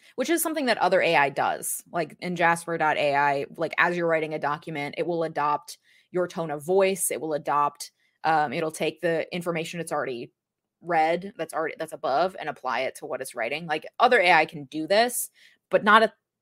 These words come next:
this skill level in my experience. So that was wild. That was a wild experiment, and I'm saving this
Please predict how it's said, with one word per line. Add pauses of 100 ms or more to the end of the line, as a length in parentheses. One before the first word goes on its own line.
(160)
this (220)
skill
level
in
my
experience. (3000)
So (480)
that
was
wild. (720)
That
was
a
wild
experiment,
and
I'm
saving
this